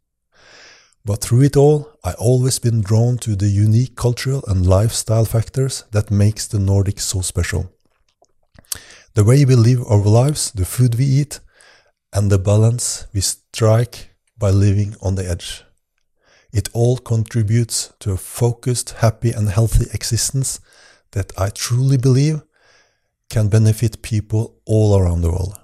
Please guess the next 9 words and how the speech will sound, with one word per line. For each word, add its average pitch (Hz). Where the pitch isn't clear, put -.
This 107
is -
why 107
I 104
created 107
the 107
Nordic 101
Edge 98
podcast, -